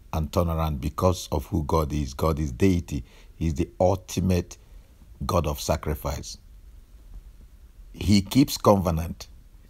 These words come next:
not necessarily prayer, even though he's a prayer answering God. He is always mindful of his covenant. And you cannot talk about covenant and sacrifice without talking about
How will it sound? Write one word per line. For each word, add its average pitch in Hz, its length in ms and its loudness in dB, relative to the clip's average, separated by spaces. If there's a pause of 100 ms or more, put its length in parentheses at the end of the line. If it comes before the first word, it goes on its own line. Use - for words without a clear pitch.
not 107 260 6
necessarily 95 580 0
prayer, 80 440 -4 (300)
even 101 280 4
though 95 120 4
he's 87 360 2
a 78 100 0
prayer 87 420 4
answering 82 400 -2
God. - 300 -6 (800)
He 90 460 2 (500)
is 90 200 0
always 98 440 4
mindful 104 640 2 (600)
of 80 180 -2
his 76 180 -2
covenant. 76 600 -2 (540)
And 95 140 6
you 95 120 2
cannot 131 500 2
talk - 160 0
about 90 500 2
covenant 113 560 2
and 90 140 0
sacrifice 90 640 0
without 82 340 0
talking 87 240 -2
about 78 340 -2